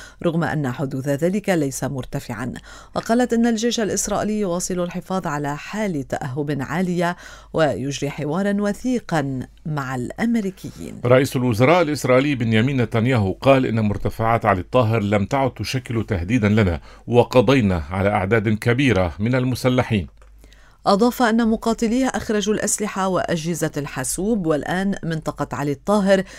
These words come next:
Speaker 1: تحت سيطرة جيشه، لافتا إلى أن المنطقة لم تكن مصدر تهديد لكريات شمونة والمطلة فقط، بل كانت تهدد بغزو الجليل.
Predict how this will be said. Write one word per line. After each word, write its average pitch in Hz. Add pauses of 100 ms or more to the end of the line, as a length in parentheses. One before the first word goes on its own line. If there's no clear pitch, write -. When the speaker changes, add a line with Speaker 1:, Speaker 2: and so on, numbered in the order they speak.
(220)
Speaker 1:
تحت 175
سيطرة 208
جيشه، 139 (340)
لافتا 143
إلى 131
أن 151
المنطقة 180
لم 160
تكن 196
مصدر 135
تهديد 160
لكريات 135
شمونة 202
والمطلة 190
فقط، - (340)
بل 160
كانت 190 (340)
تهدد 170
بغزو 147 (240)
الجليل. 220